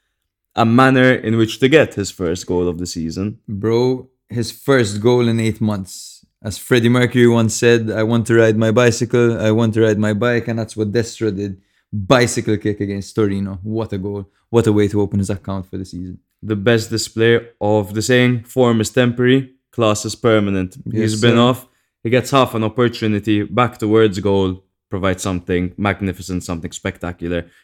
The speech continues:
Speaker 1: We will get into this more later on.
Speaker 2: Honorable mentions for goal of the week, of course, there was Brahim Diaz's Messi-esque solo goal
Speaker 1: Madonna.
Speaker 2: against Juventus.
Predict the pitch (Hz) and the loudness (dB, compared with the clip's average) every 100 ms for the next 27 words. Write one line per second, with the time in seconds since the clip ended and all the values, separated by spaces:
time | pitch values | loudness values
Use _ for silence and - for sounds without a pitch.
0 | _ - 95 95 95 82 90 92 87 85 | _ -6 -2 0 0 -2 -8 -8 -10 -6
1 | 95 - 87 85 80 76 85 85 80 85 | -8 -6 -8 -6 -8 -10 -8 -8 -6 -6
2 | 82 71 _ _ _ _ _ 160 170 151 | -8 -10 _ _ _ _ _ -2 2 4
3 | 143 151 151 117 147 123 117 113 110 107 | 4 4 2 0 -2 -2 0 2 2 2
4 | 117 113 113 104 117 120 117 107 - 113 | 2 4 2 2 2 0 -2 -4 0 0
5 | 107 107 101 95 113 117 113 110 113 110 | 0 0 -2 0 0 2 2 2 2 2
6 | 101 110 101 120 127 - - 120 113 - | 0 -4 -2 0 0 -2 2 2 2 -2
7 | - - 120 113 107 107 107 101 104 95 | -8 -4 -2 0 0 0 0 0 0 -2
8 | 92 101 101 123 117 127 113 | -4 -6 -4 -4 -2 -4 -4